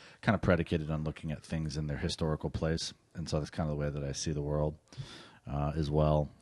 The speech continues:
Um, so, you know, looking at things like Protestantism and capitalism emerging at the same period of time in the same place, and,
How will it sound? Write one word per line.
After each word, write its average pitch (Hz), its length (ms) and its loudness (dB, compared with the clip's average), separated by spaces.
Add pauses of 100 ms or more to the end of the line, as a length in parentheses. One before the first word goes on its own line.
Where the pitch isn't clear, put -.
(140)
Um, 143 600 -4 (880)
so, 76 340 6
you 76 140 2
know, 76 400 2
looking 82 360 0
at 71 280 -2 (520)
things 76 320 -2
like 71 280 -2 (180)
Protestantism 73 760 0
and 71 120 -6
capitalism 76 600 -2
emerging 73 420 -2
at 71 120 -6
the 71 80 -4
same 76 240 -2
period 73 300 0
of 71 100 -4
time 73 320 0
in 71 60 -4
the 71 80 -4
same 73 260 -2
place, 76 480 0
and, 73 180 -4